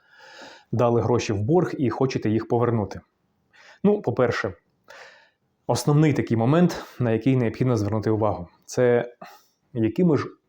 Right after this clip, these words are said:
доказами, і зверніть увагу, письмовими,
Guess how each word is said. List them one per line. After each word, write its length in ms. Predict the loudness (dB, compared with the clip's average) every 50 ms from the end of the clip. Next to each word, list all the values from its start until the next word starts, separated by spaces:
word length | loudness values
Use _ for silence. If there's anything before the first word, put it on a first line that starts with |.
| _ _ _ _ -8
доказами, 680 | -4 -2 0 0 2 2 0 0 0 0 -2 -2 -6 -8 _ _ _ _ _ _ _ _ _ _ _ _ _ _ _
і 160 | 0 0 0 0
зверніть 340 | 0 -2 -2 -2 -2 0
увагу, 220 | 0 0 0 0 -4
письмовими, 1160 | -4 -4 -2 -2 -2 -2 -4 -4 -4 -2 0 0 0 2 2 0 0 0 -2 -4 -4 -8 -10